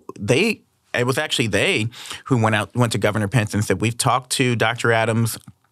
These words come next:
We believe this is the right thing for our community." And I think the lesson learned there is something I tell people all the time. People need to know that you care before they care what you know.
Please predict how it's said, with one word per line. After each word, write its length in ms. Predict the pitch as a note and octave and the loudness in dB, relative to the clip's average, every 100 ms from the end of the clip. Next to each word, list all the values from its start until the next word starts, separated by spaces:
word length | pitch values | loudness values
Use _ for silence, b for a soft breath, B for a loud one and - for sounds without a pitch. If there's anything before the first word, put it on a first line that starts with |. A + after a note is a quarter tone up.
| - C#3 | -2 2
We 80 | |
believe 380 | B2 G#2 B2 G#2+ | 2 2 2 2
this 160 | A2+ G#2+ | 0 0
is 100 | G2 | -2
the 80 | G#2 | 0
right 240 | G#2+ G2+ | 0 0
thing 220 | A2 A2 | 0 0
for 180 | G2+ G#2 | 0 0
our 80 | F#2+ | 0
community." 480 | - G2 F2+ C2 G1+ | -2 -2 -2 -4 -6
And 180 | D2+ | -2
I 100 | A#2 | -2
think 280 | B2+ G3+ A3+ | 0 -4 -2
the 100 | D3 | -2
lesson 480 | A2+ C#3 F#3+ E3+ C3 | 0 0 0 -2 0
learned 320 | C#3+ C#3 B2 | 2 2 0
there 460 | G#2+ B2+ B2+ F#2 A#2+ _ _ _ _ _ _ | 2 2 2 0 -2 _ _ _ _ _ _
is 120 | A#2+ A#2 | -2 0
something 320 | D3 B2+ A#2+ | -2 0 -2
I 80 | A2 | 0
tell 180 | B2+ | -2
people 320 | A#2+ C3 - G#2+ | 0 0 2 2
all 100 | G#2 | 2
the 100 | G2+ | 0
time. 340 | F#2+ D#2 - - _ _ _ | -2 -4 -10 -18 _ _ _
People 240 | A3 A3 | -2 2
need 140 | F#3 D#3 | 2 4
to 60 | |
know 160 | C#3+ D3 | 2 2
that 200 | C#3+ - | 0 -2
you 40 | |
care 320 | A#2+ D3 B2+ A#2+ | -2 0 2 2
before 280 | G#2 A2+ | 0 2
they 100 | G#2 | 0
care 240 | G#2 A2+ G#2 | 0 0 2
what 180 | G2 A2 | 2 2
you 60 | |
know. 200 | G2 C2+ | 0 -2